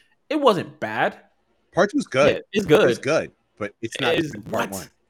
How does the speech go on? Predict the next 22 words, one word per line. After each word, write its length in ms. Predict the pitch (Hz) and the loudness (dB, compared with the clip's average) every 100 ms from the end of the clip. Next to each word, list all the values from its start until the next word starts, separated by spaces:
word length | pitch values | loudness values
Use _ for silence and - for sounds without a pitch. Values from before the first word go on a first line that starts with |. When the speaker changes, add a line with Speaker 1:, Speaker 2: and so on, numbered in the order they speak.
| _ _ _ _ _ _ - | _ _ _ _ _ _ 0
Speaker 1:
Part 200 | 202 190 | 2 2
one, 140 | 208 | -4
I 40 | |
don't 160 | 180 151 | 0 0
know 60 | 151 | 0
if 60 | |
you 80 | 156 | -4
ever 180 | 139 143 | -4 -4
read 220 | 135 127 | -4 -6
the 60 | - | -4
last, 300 | 117 120 - | -2 -4 -6
I 160 | 123 | -8
don't 120 | 131 143 | -6 -8
know 60 | |
if 60 | 139 | -8
you 40 | |
ever 140 | 123 117 | -10 -8
read 160 | 117 | -8
the 140 | 110 101 - _ _ _ - | -8 -10 -14 _ _ _ -10
last 180 | 113 | -8
running 160 | 120 113 | -10 -14
comics, 480 | 127 120 131 135 | -10 -10 -10 -18